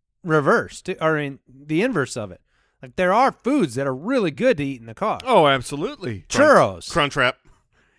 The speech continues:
Speaker 1: So
Speaker 2: Crunch?
Speaker 3: Oh, yeah, Taco Bell Crunch Wrap that are good to eat in the car.
Speaker 2: Well, I know it's delicious in the car, but really?
Speaker 3: Oh, it's, it's made to eat
Speaker 1: Handheld.
Speaker 3: on the move. It's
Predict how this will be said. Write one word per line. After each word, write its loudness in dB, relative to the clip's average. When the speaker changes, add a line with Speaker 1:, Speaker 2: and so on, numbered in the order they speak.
Speaker 1:
So 2
Speaker 2:
Crunch? -8
Speaker 3:
Oh, 4
yeah, 2
Taco -6
Bell -6
Crunch -8
Wrap -8
that -4
are -2
good -2
to -8
eat -8
in -20
the -12
car. -4
Speaker 2:
Well, 2
I 0
know 0
it's -6
delicious -4
in -6
the -6
car, 0
but -6
really? -4
Speaker 3:
Oh, -2
it's, -8
it's -6
made -2
to 2
eat 0
Speaker 1:
Handheld. 2
Speaker 3:
on 0
the -6
move. 4
It's -4